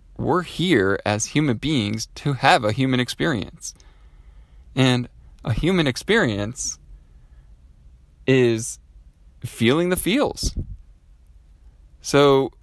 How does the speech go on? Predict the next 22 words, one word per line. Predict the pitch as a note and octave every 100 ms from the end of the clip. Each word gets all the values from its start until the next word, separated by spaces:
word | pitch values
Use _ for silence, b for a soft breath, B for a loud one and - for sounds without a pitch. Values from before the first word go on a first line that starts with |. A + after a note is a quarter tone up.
| - - - - - - -
you | B2+
know, | A#2+ B2+ -
our | G#2
body | G#2 - C#3 D3
knows | F2 F2 B2
that, | F#2+ B2+ - -
like, | G#2 G#2 - b b
the | -
spirit | - - A2 F#3+ F3+ -
knows | F#2 F2 -
that | F2+ A#2+ -
on | G#2 G2+
some | - F#2+
level. | F#2 D3 A#2 F2+ B2 - b b b b
So | - C#3+ C3 C3 B2 - - - A2+
getting | A2+ C3 A3 B2
a | G2+
big | G2+ D3 D3+ C#3+ B2+
hit, | A2+ - E3 F3+ G#2+ - - -
a | -
big | A#2 - F3 C#3+
reaction | B2 A#2+ C3 G#3+ - G2+ G#2 B2+